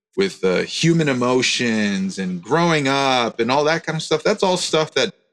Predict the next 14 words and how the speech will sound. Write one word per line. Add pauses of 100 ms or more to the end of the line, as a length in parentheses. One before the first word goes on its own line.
(480)
we've
all
been
dealing
with
since (100)
the
dawn
of
time, (400)
you
know? (460)
So, (100)
uh,